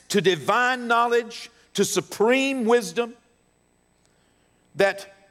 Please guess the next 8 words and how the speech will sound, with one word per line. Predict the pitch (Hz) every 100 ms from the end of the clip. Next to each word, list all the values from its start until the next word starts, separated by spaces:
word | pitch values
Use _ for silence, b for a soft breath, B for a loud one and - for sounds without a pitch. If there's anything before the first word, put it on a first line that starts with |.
| 139
God | 214 240
offers | 247 269 247 196 151
us. | 98 - - - _ _ b b 131
God | 208 262 262
offers | 285 285 294 294 190
you | 233 277 285 285 220
a | 226 247
supreme | - - 254 - - 330 330 330 311 320 320